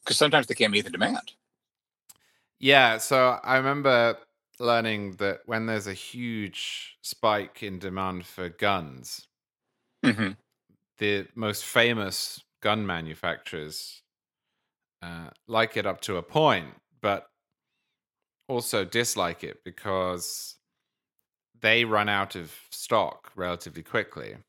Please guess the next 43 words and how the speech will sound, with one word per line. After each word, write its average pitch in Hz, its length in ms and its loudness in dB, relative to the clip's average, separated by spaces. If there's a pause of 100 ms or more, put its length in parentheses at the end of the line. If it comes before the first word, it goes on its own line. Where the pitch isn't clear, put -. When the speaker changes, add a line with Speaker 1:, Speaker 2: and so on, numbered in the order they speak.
(500)
Speaker 2:
and 98 180 -4
then 95 380 -2 (240)
people 107 280 -6
look 95 260 -2
elsewhere, 92 760 -2 (400)
and 90 160 -12
they 90 80 -8
buy 87 140 -2
Speaker 1:
Right, 90 160 4
Speaker 2:
other 95 140 0
Speaker 1:
people 117 140 0
who 107 120 2
Speaker 2:
pe- 95 60 -6
Speaker 1:
wouldn't 113 260 4
have 107 80 -2
considered 104 480 0
a 90 60 -2
different 92 340 -4
brand 90 300 0
or 90 40 -8
Speaker 2:
Yeah. 110 160 4
Speaker 1:
competitor 85 400 -2
start 92 240 -2
looking 85 300 -2
at 78 160 -12
them. - 140 -20
Yeah. 98 140 2
Speaker 2:
And 90 80 2
then 107 120 0
once 120 240 0
they've 113 180 0
bought 139 260 4
one, 92 200 -4
they 101 80 -2
often 110 320 -4
buy 101 160 4
a 92 60 -2
second 135 380 -2
one 80 200 -8
rather 90 320 -4
than 85 240 -8
a, 82 100 -8
Speaker 1:
Mm-hmm. 80 320 -12